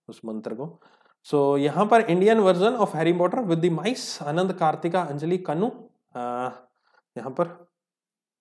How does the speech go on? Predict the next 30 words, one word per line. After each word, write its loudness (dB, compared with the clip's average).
अ, -8
माइस -6
प्लू-, -4
अच्छा, -10
माउस, -4
माइस -12
प्लूरल -4
होता -10
है, -12
वही, -4
वही -2
तो -6
कह -2
रहा -2
हूँ -4
यार, -2
देसी -4
इंग्लिश -4
है -10
भाई -6
अपनी, -8
अपनी -6
<laughs> -6
अंग्रेजी -4
नहीं -6
है -6
स्ट्रॉन्ग -10
इतनी, -4
ठीक -6
है। -4